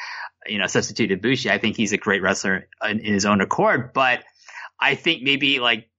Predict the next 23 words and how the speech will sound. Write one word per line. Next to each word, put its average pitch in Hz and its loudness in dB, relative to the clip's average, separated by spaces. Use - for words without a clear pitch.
Kenny 135 0
Omega 120 2
has, 110 0
like, 98 -4
these, 101 -14
these 107 -12
storyline 139 0
ideas 104 -2
that 92 -10
he 120 -10
wanted 117 0
to 110 -8
do 110 0
with 104 -2
Ibushi, 113 0
and 104 -4
since - -2
that's 127 -2
likely 110 -2
not 98 0
happening 104 -2
anytime 92 -8
soon, 123 0